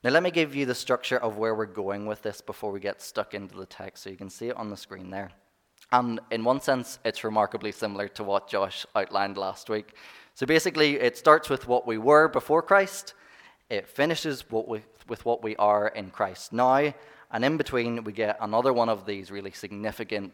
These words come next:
but nows. It's what Josh would call the baboon verse two point oh, and if you don't understand that, you can ask him rather than asking me. Um, so, verse eleven, it begins with our situation formerly.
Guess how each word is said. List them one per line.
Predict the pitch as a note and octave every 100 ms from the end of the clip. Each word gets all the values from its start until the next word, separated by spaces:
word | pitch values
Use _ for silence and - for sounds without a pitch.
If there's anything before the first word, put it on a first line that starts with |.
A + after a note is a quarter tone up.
| _
but | - G#2+ - -
nows. | G2 F2+ F2 F#2 F#2 - - - - _
It's | F#2+ - - - _ _
what | G#2 -
Josh | G#2 G2+ -
would | G#2
call | - F#2+ F#2+
the | F#2+
baboon | - F#2 G2+ F#2+
verse | F#2 F#2+ F2+
two | - G2
point | - F#2+ F2
oh, | F#2 F#2 F2 -
and | F#2
if | -
you | F#2+
don't | G2 G2
understand | G2 F#2+ - - G2
that, | F#2+ -
you | G2+
can | F#2+ -
ask | G2 -
him | - G2
rather | F#2+ F#2+
than | G2 G2
asking | F#2+ - A2+ A2
me. | F#2+ E2+ - - - -
Um, | A2 A2+ A2+ G#2+ G#2+
so, | - C#3 B2 - - _ _ _ _
verse | C3+ D3 D3+
eleven, | D#3+ B2+ B2 A#2+
it | C3 B2+
begins | C3+ D#3 E3+ C#3+
with | D3 -
our | A#2 A#2+
situation | - B2 - A2+ G#2+ - G#2+ G#2 - - _
formerly. | - - G#2+ F#2+ F#2+ G2 G2+